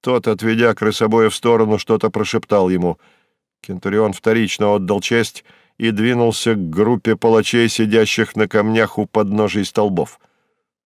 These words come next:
Трибун же направил свои шаги к тому, кто сидел на трёхногом табурете, и сидящий вежливо поднялся навстречу трибуну.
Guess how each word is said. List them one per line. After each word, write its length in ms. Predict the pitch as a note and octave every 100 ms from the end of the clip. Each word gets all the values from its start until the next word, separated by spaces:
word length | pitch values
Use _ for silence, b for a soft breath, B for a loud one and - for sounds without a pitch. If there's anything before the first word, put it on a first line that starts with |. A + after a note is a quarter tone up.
| -
Трибун 380 | B2 B2+ C#3 A#2+
же 120 | A2+
направил 540 | A2+ G#2 A#2 A2 G#2+
свои 300 | F#2+ G#2 G#2+
шаги 340 | G2 G2+ G2+ G#2+
к 80 | -
тому, 380 | G#2+ G#2 A2+
кто 200 | - G#2+
сидел 440 | F#2+ G#2+ G2 G#2+ G2+
на 180 | G#2 G2
трёхногом 640 | G2+ G2 G#2+ G#2 G#2 G2
табурете, 640 | G#2 G#2 B2+ B2+ C#3+ C3 b b b b
и 100 | -
сидящий 640 | G2+ G#2 G#2 G#2+ - G#2+ G#2+
вежливо 540 | G#2 G2+ G#2 G#2 G#2+
поднялся 640 | - A#2+ F#2 G2 F2+ G#2+
навстречу 640 | G#2 F2+ - F2 E2+ - -
трибуну. 520 | G2 F2 C2 A1+